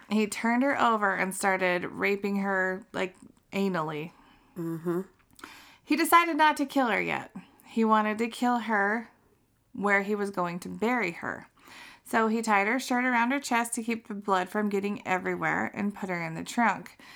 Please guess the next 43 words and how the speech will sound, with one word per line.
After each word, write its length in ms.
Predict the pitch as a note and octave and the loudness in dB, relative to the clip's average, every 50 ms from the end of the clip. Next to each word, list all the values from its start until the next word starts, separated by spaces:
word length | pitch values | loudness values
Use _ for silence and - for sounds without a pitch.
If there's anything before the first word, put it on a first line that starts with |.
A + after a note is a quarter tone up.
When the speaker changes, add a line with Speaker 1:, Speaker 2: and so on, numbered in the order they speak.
| - - _ | -20 -14 _
Speaker 1:
he 60 | - G3 | 0 0
was 120 | G3 F#3 F#3 | 0 0 4
talking 280 | G#3 G3+ F#3+ F#3 G3 | 4 4 4 4 2
about 320 | F#3+ F#3 F3+ E3+ - - F3 | 2 4 4 4 4 2 2
how 400 | F#3+ G3+ F#3+ F3+ E3 D#3+ E3+ - - - - - | 4 4 4 4 4 2 -2 -6 -12 -20 -20 -14
the 80 | - - | -12 -8
blood 320 | G3 G#3 A3+ A3 G#3 G3 F3 | -2 2 4 4 4 4 2
was 160 | F3+ F3+ - | -2 -2 0
so 260 | - B3 A#3 G#3+ G3+ | 2 4 4 4 4
hard 500 | F3+ - - A3+ A3+ A3 G3 F#3 F3 - | 4 4 4 6 6 6 6 4 0 -2
to 100 | - F#3+ F3 | -2 -4 -4
clean 380 | - - - G#3+ G#3 G3+ F#3+ | -2 -2 -2 0 0 2 2
out 200 | F#3 F3+ F#3 F3+ | 4 2 2 2
of 60 | F3+ | 0
that 260 | F3 F3 D#3+ - - - | 0 0 0 -2 -4 -10
car 580 | - - G#3 A3 A3+ G#3+ F#3 E3+ E3 E3+ F3+ - - - - - - - | -4 0 2 2 4 4 4 4 2 0 -2 -6 -12 -18 -18 -20 -20 -8
that 100 | - F3 | -2 2
we 100 | F3+ G#3 | 4 4
don't 160 | A3 G#3+ G3+ G#3 | 4 4 4 4
want 240 | G3+ G3 F3+ F#3 | 2 2 2 2
blood 340 | G3 G3+ G#3 G#3 G3+ G3 F#3 | 2 4 4 4 2 2 0
anywhere. 720 | F3+ F3 E3+ E3 D#3+ D#3 D#3+ D#3+ D#3 D3+ D#3+ F3 F#3+ F3+ - _ _ _ _ _ _ _ _ _ _ _ _ _ _ _ _ - | 0 -2 -2 -4 -4 -2 -2 0 0 0 0 -2 -4 -6 -10 _ _ _ _ _ _ _ _ _ _ _ _ _ _ _ _ -4
He 160 | - C4+ D#4 | 0 0 0
told 300 | D#4 - D4 D4+ D4 C#4+ | 2 4 4 4 6 6
her 100 | C#4 A#3+ | 4 4
that 160 | A3+ A3+ G#3+ G#3+ | 4 4 4 4
if 160 | G#3+ G#3+ F#3+ | 4 2 0
she 180 | - - B3 A3+ | -2 -2 -4 -4
<clears throat> 0 | |
cooperated, 1000 | - - A3+ G#3 G3+ A3 A#3+ C4 C4 - A#3 G3+ F#3+ F#3 F3 E3+ E3+ E3+ F3 F3 | -2 -4 -4 0 2 4 4 4 2 0 -2 -2 0 0 0 0 0 -2 -2 -4
he 160 | - G#3+ G3 | -2 -2 -2
wouldn't 460 | F#3+ F3+ F#3 F3+ E3+ E3+ - - - | 0 0 0 -2 -2 -4 -8 -10 -12
kill 340 | - - - A#3 B3 B3 A#3 | -16 -6 -2 0 0 0 0
her. 400 | - - - E3+ D3+ - - - - - - - - - - - - - - - _ _ | -4 -6 -6 -6 -6 -6 -8 -12 -18 -20 -20 -20 -20 -20 -20 -20 -20 -20 -20 -20 _ _
He 180 | - - A#3 G#3+ | -8 -2 -2 0
read 380 | F#3+ F3+ G3 A#3+ C#4+ D4 B3+ A3 | 0 2 2 2 2 2 0 0
about 320 | G3+ - F3 F3+ F#3 - | 2 2 4 2 2 2
this 180 | - F#3+ F#3 - | 0 -2 -2 -2
strategy 500 | - - F#3+ F3+ F#3 F#3+ G3 A#3+ C4+ D4 | -4 -2 -2 0 0 0 0 0 0 0
in 240 | - C4+ D4 D4 | 0 0 0 0
a 60 | D4+ D4 | 2 2
Nazi 520 | C#4+ C#4 C4+ B3+ A#3+ B3 - - A3 F#3 | 2 4 4 2 2 0 -2 -2 0 0
book. 280 | F3+ F3+ E3 - - | 2 0 0 -2 -4